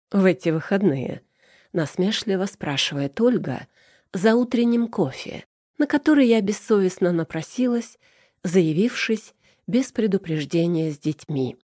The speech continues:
«Или ты пришла сообщить, что снова оставляешь меня в роли многодетной мамочки?»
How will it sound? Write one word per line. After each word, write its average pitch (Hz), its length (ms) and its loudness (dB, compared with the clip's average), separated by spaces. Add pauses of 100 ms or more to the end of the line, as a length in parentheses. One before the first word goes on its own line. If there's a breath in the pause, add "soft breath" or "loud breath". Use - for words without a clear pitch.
(380)
«Или 208 220 8
ты 190 160 2
пришла 180 420 2
сообщить, 185 520 -2
что - 240 -4
снова 208 600 0 (100)
оставляешь 214 720 2
меня 190 260 6
в 175 40 -2
роли 185 260 6
многодетной 185 680 2
мамочки?» - 720 -6